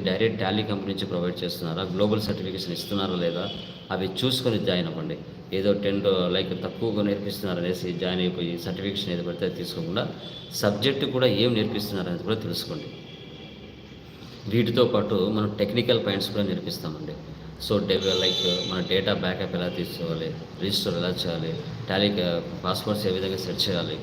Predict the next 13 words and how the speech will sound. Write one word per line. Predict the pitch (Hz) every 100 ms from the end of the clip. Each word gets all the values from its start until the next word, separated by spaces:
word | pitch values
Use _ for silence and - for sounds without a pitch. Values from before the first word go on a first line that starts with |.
| - - - -
ఓకే, | 90 120 104
డేటాని | 92 98 104 95 90 92 92
Excel | - 107 104
నుంచి | 101 92
టాలీలోకి | 92 98 98 90
ఎలా | 92 87
ఇంపోర్ట్ | 85 92 -
చేయాలి, | 87 80 80 - -
టాలీ | 95 101 101
నుంచి | 101 90
Excel-లోకి | - 107 104 -
డేటాను | 92 90 90 85 - - - 95
ఎక్సెల్‌కి | 92 104 95 98